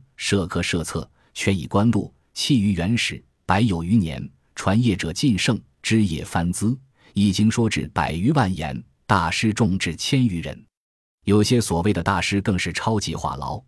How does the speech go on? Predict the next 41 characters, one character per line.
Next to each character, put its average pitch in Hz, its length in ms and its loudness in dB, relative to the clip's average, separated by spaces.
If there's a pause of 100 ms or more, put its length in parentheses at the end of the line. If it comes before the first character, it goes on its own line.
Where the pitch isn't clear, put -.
(280)
仅 - 260 -2
就 98 200 0 (480)
《尚 104 340 2
书》 110 380 0
中 117 180 6
约 113 160 4
若 98 220 0
击 139 260 0
鼓 80 240 -6
这 85 140 -4
四 - 220 -6
个 73 120 -10
字， - 260 -12 (600)
就 120 260 2
能 113 180 4
演 101 160 0
绎 117 160 2
出 123 220 -4
三 175 340 -2
万 143 220 0
字 143 100 -2
的 107 140 0
讲 98 320 -2
义 143 120 0
来。 - 280 -8 (560)
这 156 160 2
么 120 80 4
能 92 160 0
说， 98 340 -2 (200)
谁 113 320 0
受 107 180 2
得 87 140 -2
了？ 80 340 -8 (640)
汉 104 220 2
宣 107 240 4
帝 98 220 0
算 87 180 -2
是 - 100 -2
明 82 220 0
白 87 140 -2
人， 71 200 -14